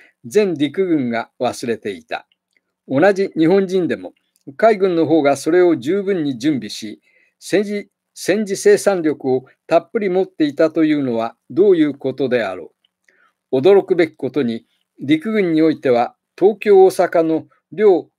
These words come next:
砲兵工廠の砲弾製造能力が、両兵合わせても、一日わずか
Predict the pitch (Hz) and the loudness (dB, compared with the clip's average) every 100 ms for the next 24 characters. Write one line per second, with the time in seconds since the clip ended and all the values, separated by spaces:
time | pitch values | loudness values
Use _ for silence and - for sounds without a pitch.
0 | _ 185 190 202 190 208 - 156 135 135 | _ 0 0 -2 0 0 0 -4 -4 -6
1 | 135 180 196 190 185 180 180 170 170 170 | -2 -2 0 0 -2 -4 -4 -2 -4 -2
2 | 160 117 - 98 90 - _ _ _ _ | -4 -6 -10 -12 -12 -14 _ _ _ _
3 | _ _ _ _ _ 156 214 156 160 139 | _ _ _ _ _ 0 2 4 2 2
4 | _ 135 165 175 156 135 123 120 - _ | _ -2 0 0 -4 -4 -4 -6 -8 _
5 | _ _ _ _ _ _ 135 131 208 202 | _ _ _ _ _ _ -10 -4 -4 -2
6 | 185 185 180 135 131 123 | 2 4 2 0 -4 -4